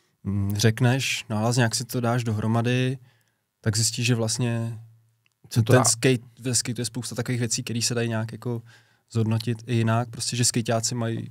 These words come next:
Speaker 1: co říct. Je třeba zajímavý i Rodney Mullen, jak o tom hodně mluvil, prostě.
Speaker 2: Teď má, teď má, teď má,
Speaker 1: Jakože,
Speaker 2: má.
Speaker 1: že to, že to žerou prostě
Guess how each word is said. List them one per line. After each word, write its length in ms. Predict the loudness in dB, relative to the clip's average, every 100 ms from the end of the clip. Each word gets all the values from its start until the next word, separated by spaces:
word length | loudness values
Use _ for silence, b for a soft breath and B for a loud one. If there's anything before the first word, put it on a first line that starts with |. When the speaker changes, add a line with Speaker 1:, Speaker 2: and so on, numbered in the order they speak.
| -14 -8
Speaker 1:
co 160 | 0 2
říct. 240 | 2 0 B B -6
Je 80 |
třeba 200 | 4 6
zajímavý 460 | 6 4 4 2 2 -2 _ _ _ _
i 80 | 2
Rodney 220 | 6 6 4
Mullen, 280 | 2 -2
jak 100 | -4 -6 -10
o 40 | -8
tom 240 | -6 -8 -8 _ _ 2
hodně 260 | 4 4
mluvil, 280 | 4 2 -2
prostě. 380 | -4 -2 0 0 -2 -6
Speaker 2:
Teď 140 | -2
má, 140 | -2
teď 180 | -4 -6
má, 200 | -4 -4
teď 200 | -6 -8
má, 160 | -2 4
Speaker 1:
Jakože, 260 | 6 6
Speaker 2:
má. 60 | 6
Speaker 1:
že 140 | 4
to, 140 | 4 0
že 140 | 0 0
to 100 | 2
žerou 260 | 2 2
prostě 680 | 0 0 0 2 0 0 0